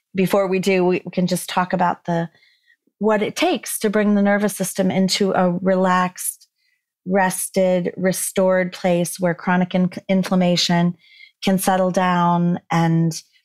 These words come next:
chronic pain can settle down, and those hypersensitive neuronal, uh, responses to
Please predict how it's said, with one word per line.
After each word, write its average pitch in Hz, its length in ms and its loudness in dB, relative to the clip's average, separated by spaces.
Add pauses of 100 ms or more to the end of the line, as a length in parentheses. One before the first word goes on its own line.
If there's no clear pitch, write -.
(300)
chronic 175 320 0
pain 214 500 2
can 190 240 0
settle 185 300 0
down, 170 400 2
and 170 260 2
those 170 400 0 (400)
hypersensitive 196 1300 0 (160)
neuronal, 190 760 2 (580)
uh, 160 40 -2
responses 185 1000 -2 (180)
to 175 540 2